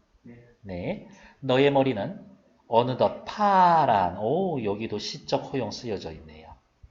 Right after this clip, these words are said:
Speaker 2: 하늘에 젖어 있습니다. 여기에서의 파란 하늘은 꿈과 이상이지.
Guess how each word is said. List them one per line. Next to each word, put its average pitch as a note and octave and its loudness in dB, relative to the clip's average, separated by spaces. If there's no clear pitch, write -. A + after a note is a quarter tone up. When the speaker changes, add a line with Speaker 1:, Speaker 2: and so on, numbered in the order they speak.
Speaker 2:
하늘에 B2 -2
젖어 G#2+ -4
있습니다. F2 -14
여기에서의 G#2 -8
파란 D3 -4
하늘은 G#2+ -6
꿈과 C#3+ -4
이상이지. G2+ -12